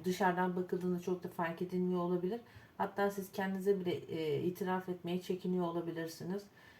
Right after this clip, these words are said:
Belki de hani bunun farkına varacak bir algıda değilsinizdir. Onu söyleyeyim. Yani bu tarz durumların farkına varmak belli bir kapasite, algı gerektirir arkadaşlar. Siz kapasitesizsiniz demiyorum. Sadece kafanız birçok şeyle yoğun olabilir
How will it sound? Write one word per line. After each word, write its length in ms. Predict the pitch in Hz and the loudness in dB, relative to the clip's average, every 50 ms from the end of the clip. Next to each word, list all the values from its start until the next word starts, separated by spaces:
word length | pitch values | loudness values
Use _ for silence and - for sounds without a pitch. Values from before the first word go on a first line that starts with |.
| - - - - - | -20 -20 -10 -2 2
Belki 320 | 226 240 247 240 - 247 | 2 2 2 0 -4 -6
de 60 | 269 | -4
hani 240 | 262 254 247 240 214 | -4 -2 0 0 0
bunun 200 | 226 233 254 247 | 0 -2 -2 -4
farkına 480 | 240 - 226 214 214 220 240 240 247 233 | 0 2 4 4 4 2 0 -2 0 2
varacak 480 | 226 220 208 226 240 247 233 - - | 2 2 2 0 -2 -4 -4 -4 -2
bir 240 | 220 226 220 - 180 | 2 2 4 4 6
algıda 460 | 180 190 196 202 196 208 190 208 190 | 6 6 6 6 6 8 8 8 8
değilsinizdir. 840 | 185 170 156 151 147 - 156 147 147 143 143 - - 139 135 139 - - | 8 6 2 0 -2 -6 -8 -6 -6 -6 -8 -8 -8 -8 -8 -8 -10 -6
Onu 200 | 143 165 175 180 | -4 -2 -2 -2
söyleyeyim. 400 | 175 - 190 180 175 175 160 165 | -2 0 0 0 0 0 -2 0
Yani 320 | 175 175 175 175 180 185 - - - - - - - - | 0 2 2 2 0 -2 -4 -10 -18 -20 -20 -12 -8 -6
bu 100 | 214 208 | -4 2
tarz 300 | 233 233 233 226 202 202 | 4 6 6 6 4 4
durumların 600 | 220 226 226 226 226 226 226 233 233 220 196 202 | 2 2 4 4 4 4 4 2 2 0 -2 -2
farkına 600 | - - 214 208 208 202 - 226 226 226 214 208 | 2 4 4 4 4 2 0 0 2 2 4 4
varmak 520 | 214 214 208 208 214 220 226 220 - - | 4 4 4 4 2 2 0 0 6 8
belli 320 | 208 208 202 208 208 190 | 8 10 10 8 6 10
bir 240 | 202 214 214 208 208 - - - - - - - - | 10 10 10 10 8 2 -6 -18 -20 -20 -20 -20 -6
kapasite, 600 | - 214 208 - 208 202 - - - - 202 - | -4 -2 0 2 0 0 0 -2 -2 0 0 2
algı 300 | - 180 185 190 185 190 | 4 4 2 2 2 0
gerektirir 480 | 185 180 175 160 160 156 - - 160 156 | 0 0 0 0 0 -2 -4 -6 -6 -4
arkadaşlar. 680 | 151 151 151 143 151 160 156 156 - - - 220 226 | -4 -4 -4 -6 -6 -6 -6 -6 -6 -2 0 0 0
Siz 280 | 220 - - 208 202 - | 0 -2 -4 -4 -4 -2
kapasitesizsiniz 1120 | - 208 202 - 202 196 - - 196 185 180 - 190 180 - - 196 202 208 208 190 180 | -2 -2 0 0 -2 -2 -2 -2 -2 -2 -2 -2 -4 -6 -4 -2 0 0 0 0 0 2
demiyorum. 480 | 185 180 175 165 160 160 165 202 220 220 - - - - - - - - - | 2 4 4 2 0 0 -2 -2 -4 -6 -8 -14 -20 -20 -20 -20 -20 -20 -8
Sadece 460 | - - 214 208 196 190 190 208 208 | -2 2 2 4 4 4 2 2 2
kafanız 420 | - 208 196 - 202 196 202 196 196 | 2 -2 -4 -2 -2 -2 -2 -2 -2
birçok 300 | 202 196 202 185 180 - | -2 -2 0 -2 -2 -2
şeyle 220 | - 175 170 185 | -2 0 2 4
yoğun 260 | 185 180 170 175 180 | 4 4 4 2 2
olabilir 480 | 180 170 165 175 170 175 170 156 151 - | 2 2 0 0 0 0 -2 -2 -4 -4